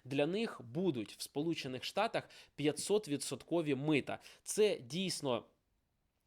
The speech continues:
сильний удар по Росії. Е, це дійсно то, чо-, те, чого боїться Росія. Ось зараз ще повноцінно мають запрацювати санкції проти Лукойла і Роснефті.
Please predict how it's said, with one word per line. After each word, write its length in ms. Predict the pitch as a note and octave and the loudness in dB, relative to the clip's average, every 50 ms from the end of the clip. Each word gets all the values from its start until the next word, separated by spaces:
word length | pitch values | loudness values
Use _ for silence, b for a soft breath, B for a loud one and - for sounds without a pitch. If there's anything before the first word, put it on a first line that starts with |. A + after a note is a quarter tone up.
| _ _ | _ _
сильний 440 | - - - F3+ F#3 E3+ D3 D3 C#3 | -8 -4 2 4 4 4 4 4 2
удар 340 | C3 C3 C3 C#3+ C3+ C3 - | 2 6 6 6 6 6 2
по 80 | C3 | 0
Росії. 540 | C3 C3 B2 - - - A2+ G#2+ A#2 C#3 D3+ E3+ - _ _ _ B B B B B B B B B - | 0 0 0 -2 -4 -6 -6 -6 -4 -6 -6 -8 -14 _ _ _ B B B B B B B B B -4
Е, 120 | D#3+ C#3 C#3 | -2 -2 -2
це 180 | - - E3 | 0 0 0
дійсно 380 | D#3 D3+ F3 F#3+ E3 - - D3 | 0 0 -4 -4 -4 -2 -2 -4
то, 180 | - - E3 D3 | 0 0 0 0
чо-, 220 | - - C#3 C3 | 2 0 -2 -2
те, 160 | - - D#3+ | 0 0 0
чого 240 | - - C#3 B2 B2 | 0 0 -2 -2 -2
боїться 580 | A#2 D3 D#3+ D3+ A#2+ C3 C3 A#2+ - - D3 C#3+ | 2 4 4 4 4 0 -4 -4 -4 -2 -2 -2
Росія. 600 | D#3+ D#3 - - - E3+ E3+ E3+ E3+ E3+ F3 B B B B B B B | 0 -2 -4 -6 -8 -8 -8 -8 -8 -10 -12 B B B B B B B
Ось 180 | D#3 E3 E3 D3 | 6 6 6 6
зараз 360 | B2+ D#3 E3+ E3+ D#3+ D3 - | 8 8 8 8 6 4 2
ще 160 | - - E3 | 0 0 0
повноцінно 640 | D#3+ - D3+ D3 D3+ C#3 C#3+ - F3 D#3 D3 C#3 | 0 -2 -2 -2 -2 -4 -2 -2 -2 -2 -2 -2
мають 280 | C3 C#3+ D3 C#3 B2+ A2+ | -2 0 0 0 0 -2
запрацювати 600 | C3+ B2 - C3+ A#2 - C#3+ C3+ C#3+ C3 - B2+ | -2 -4 -4 -4 -4 -4 0 0 0 0 0 -2
санкції 540 | - - C#3 C3+ C3 - - - B2+ B2 A#2 | -2 -2 -2 -2 -2 -6 -6 -4 -2 -2 -2
проти 300 | - B2 C3+ B2+ - A#2+ | -2 -2 -4 -2 -2 -2
Лукойла 480 | A#2 C3+ C#3 - E3 D#3 C#3+ C3+ B2 | -4 -4 0 4 6 6 6 6 4
і 160 | - - C#3 C3+ | 0 -2 -2 -4
Роснефті. 640 | C3 B2 - - A#2 A2 A#2 B2+ - - - G3 | -2 -2 -4 -6 -4 -4 -4 -4 -6 -6 -8 -8